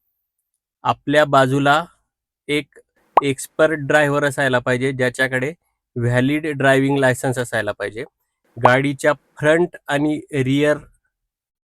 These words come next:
विंडशील्डवर जे ते रेड इनिशियल्समध्ये एल लिहिलेलं असायला पाहिजे. तर या सर्व गोष्टी लक्षात ठेवूनच मग आपण गाडीच्या स्टिअरिंगवर बसायचं आणि गाडी चालवायला सुरुवात करायची.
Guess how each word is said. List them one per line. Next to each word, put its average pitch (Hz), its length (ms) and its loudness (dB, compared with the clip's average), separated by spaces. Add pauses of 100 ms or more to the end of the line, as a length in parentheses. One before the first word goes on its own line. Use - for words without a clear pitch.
(580)
विंडशील्डवर 135 760 0
जे 135 260 0 (520)
ते 143 180 4
रेड 151 400 0 (160)
इनिशियल्समध्ये 143 880 -2 (240)
एल 139 80 2
लिहिलेलं 135 500 0
असायला 110 380 -2
पाहिजे. 95 320 -10 (1040)
तर 135 180 0 (580)
या 139 180 2
सर्व 147 320 2
गोष्टी 147 380 -4
लक्षात 147 320 -2 (120)
ठेवूनच 139 360 -2
मग 147 160 0
आपण 143 300 -2
गाडीच्या 131 340 0
स्टिअरिंगवर 127 500 -2
बसायचं 127 420 -4
आणि 135 180 -2
गाडी 120 260 -2
चालवायला 120 440 -4
सुरुवात 117 300 -8 (100)
करायची. 92 360 -14